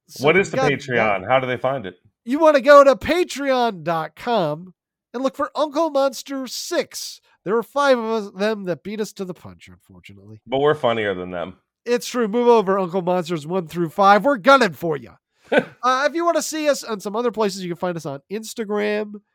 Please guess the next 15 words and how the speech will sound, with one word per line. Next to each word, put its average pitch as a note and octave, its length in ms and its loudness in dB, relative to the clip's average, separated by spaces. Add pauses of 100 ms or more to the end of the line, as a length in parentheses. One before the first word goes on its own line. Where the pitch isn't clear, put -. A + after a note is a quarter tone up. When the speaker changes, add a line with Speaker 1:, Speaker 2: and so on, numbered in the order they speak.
(220)
Speaker 1:
at D#3 340 -6
Uncle E3+ 220 -8
Monster D3 400 -8
six - 320 -10
as A#2 160 -16
well. F3 400 -2 (420)
Uh, E3+ 160 -2
you F#3 80 -4
can G3+ 100 -2
find A3 280 -2
us G3+ 240 -6
on E3+ 280 -4
Blue G#3+ 280 -4
Sky A3 460 -2
at C3+ 340 -12